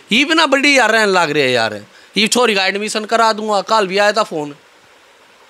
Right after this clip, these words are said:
घर तो आया था फ़ोन मम्मी का, "नोली बेटा यार रोवे है, ज-,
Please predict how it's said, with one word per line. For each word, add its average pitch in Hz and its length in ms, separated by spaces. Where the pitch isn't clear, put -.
घर 131 160
तो 147 140
आया 175 200
था 190 120
फ़ोन 180 220
मम्मी 165 260
का, 143 240
"नोली 170 260
बेटा 170 240
यार 175 200
रोवे 180 280
है, 127 380
ज-, 135 220